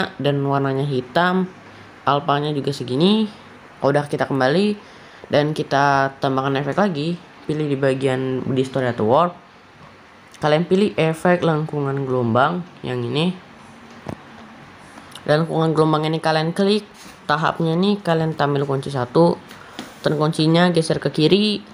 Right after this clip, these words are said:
tampil kunci lagi. Nah, di sini kita kembali dulu, ya, namanya, kita kembali.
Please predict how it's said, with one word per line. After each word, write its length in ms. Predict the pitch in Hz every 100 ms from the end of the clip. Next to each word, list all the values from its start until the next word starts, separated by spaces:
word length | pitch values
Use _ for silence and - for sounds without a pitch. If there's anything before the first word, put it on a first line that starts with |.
| -
tampil 280 | 143 139 139
kunci 240 | 139 135
lagi. 480 | 131 131 151 175 175 - - - - - - - -
Nah, 120 | 147 143
di 80 |
sini 320 | - 165 220 220
kita 400 | 185 190 180 175
kembali 320 | 175 170 175 180
dulu, 80 |
ya, 80 | 196
namanya, 240 | 131 139 139
kita 160 | 143
kembali. 340 | 135 120 143